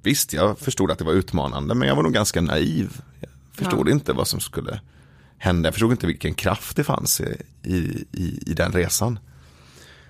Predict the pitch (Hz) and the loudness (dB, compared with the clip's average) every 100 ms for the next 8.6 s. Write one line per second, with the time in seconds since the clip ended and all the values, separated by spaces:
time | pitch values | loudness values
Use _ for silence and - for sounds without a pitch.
0 | - - - - 95 98 92 - 123 104 | -20 -20 -4 2 4 4 2 2 2 2
1 | - 98 95 117 123 95 - 90 78 92 | 2 4 6 6 4 2 4 4 2 2
2 | 92 90 92 90 85 - - - 113 110 | 4 4 0 0 -4 -8 -12 -4 0 4
3 | 107 - - 87 87 76 78 85 - 82 | 4 2 -4 -4 -4 -4 -4 -4 -2 0
4 | 76 85 78 - - - - - - - | 2 2 2 0 -12 -12 -10 -12 -16 -18
5 | - - - - - - - - - - | -20 -20 -20 -20 -20 -20 -20 -20 -20 -20
6 | - - - - - - - - - - | -20 -20 -20 -20 -20 -18 -16 -2 -2 -2
7 | - - - - - - - - 92 80 | -16 -18 -20 -20 -4 -2 -2 0 2 2
8 | - - - 190 185 | 0 -6 -2 2 2